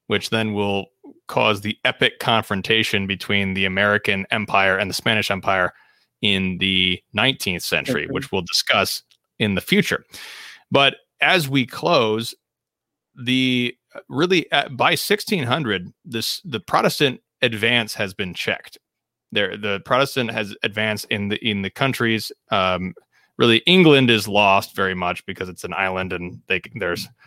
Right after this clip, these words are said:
Speaker 1: they're cut off. Philip the Second tried to invade England. It failed. Um, but the Protestant advance has very much been checked,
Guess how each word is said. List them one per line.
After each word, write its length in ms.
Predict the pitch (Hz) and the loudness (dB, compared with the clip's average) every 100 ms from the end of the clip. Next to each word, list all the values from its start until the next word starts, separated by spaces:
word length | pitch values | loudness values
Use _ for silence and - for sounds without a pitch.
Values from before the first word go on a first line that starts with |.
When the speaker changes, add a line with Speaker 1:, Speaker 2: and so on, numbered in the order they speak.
| - _ | -20 _
Speaker 1:
they're 100 | 90 | -10
cut 180 | - 104 | 0 4
off. 320 | 95 92 - _ _ - | 4 4 0 _ _ -6
Philip 200 | 104 - | -6 -4
the 80 | |
Second 320 | - 117 117 107 | 2 2 2 0
tried 320 | 117 101 92 | 0 0 0
to 340 | 104 95 95 113 | -2 -2 -2 -4
invade 440 | 104 135 147 131 | 2 4 4 2
England. 640 | 135 127 123 113 113 117 _ _ | 0 0 0 -2 -4 -10 _ _
It 140 | 104 - | -12 -6
failed. 520 | - 120 117 110 104 _ _ - - _ - | 0 2 4 2 -2 _ _ -20 -20 _ -6
Um, 500 | - 101 95 95 90 - | 2 4 4 2 -2 -2
but 100 | 123 | -2
the 60 | |
Protestant 400 | - 165 175 143 | 2 4 4 4
advance 420 | 120 104 117 113 - | 2 2 2 0 0
has 160 | 104 | -2
very 240 | 98 110 110 | 2 2 2
much 200 | 107 - | 0 -4
been 180 | 98 92 | -6 -4
checked, 500 | - 156 101 - | 0 2 0 -2